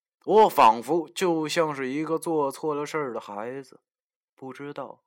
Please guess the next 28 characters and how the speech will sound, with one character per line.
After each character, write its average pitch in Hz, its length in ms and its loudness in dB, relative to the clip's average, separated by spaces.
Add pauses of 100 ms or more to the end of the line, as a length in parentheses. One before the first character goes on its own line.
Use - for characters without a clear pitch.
(200)
要 - 200 -20
说 123 300 -20
什 120 180 -20
么 127 100 -20
好。 - 360 -20 (2000)
那 214 220 0
母 165 320 2
月 208 120 4
狐 170 400 -4
望 156 300 2
着 80 140 -12
我， - 360 -20 (1040)
凄 110 440 -16
惨 - 260 -20
地 - 100 -20
笑 - 120 -20 (320)
了。 - 100 -20 (1200)
她 165 200 2
的 160 100 0
笑 120 340 2
声 127 360 -10 (420)
在 107 160 -14
这 92 160 -14
片 92 180 -18
树 90 260 -20
林 - 220 -20
之 104 200 -20
中 107 260 -20